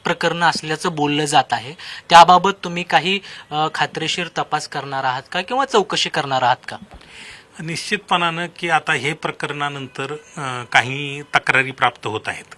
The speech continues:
Speaker 2: एखाद दुसरी तक्रार आता लेखी स्वरूपात प्राप्त झालेली आहे. अशा जेवढ्या म्हणून तक्रारी येतील, कारण त्यांनी रेकॉर्डवर ज्या कर्मचाऱ्यांनी, अधिकाऱ्यांनी एक किंवा दोनच अपत्य दाखवली, त्यांना आपण केवळ शंका म्हणून काही विचारू शकत नाही.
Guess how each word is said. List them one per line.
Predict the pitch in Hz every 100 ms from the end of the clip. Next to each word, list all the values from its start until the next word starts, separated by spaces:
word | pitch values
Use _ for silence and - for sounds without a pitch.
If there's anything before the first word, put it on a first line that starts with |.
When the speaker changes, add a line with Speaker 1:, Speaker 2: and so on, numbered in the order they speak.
| _ - - - - _ _ -
Speaker 2:
एखाद | 135 147 139
दुसरी | 143 - 143
तक्रार | 143 - 131
आता | 131 127 135
लेखी | 131 - 120
स्वरूपात | 131 117 120
प्राप्त | - 113 - 113
झालेली | 104 98 104
आहे. | 95 - - - - _ - 135
अशा | - 180
जेवढ्या | 175 170 165
म्हणून | 175 180 180
तक्रारी | 170 - 135 131
येतील, | 120 - - - _ _ - - _ _ -
कारण | 127 160 180 156
त्यांनी | 151 160 180
रेकॉर्डवर | 170 - 160 156 160 165
ज्या | 156 156
कर्मचाऱ्यांनी, | 170 147 147 135 139 139 139
अधिकाऱ्यांनी | 127 127 135 127 127 131
एक | 135 -
किंवा | 135
दोनच | 131 131 131
अपत्य | 127 - 123 127
दाखवली, | 120 120 117 113
त्यांना | 127 127
आपण | 131 127 135 156 - - -
केवळ | 147 156
शंका | - 156 131 143
म्हणून | 143 143 139
काही | 131 131 135 -
विचारू | 165 131 131 120
शकत | 110 -
नाही. | 110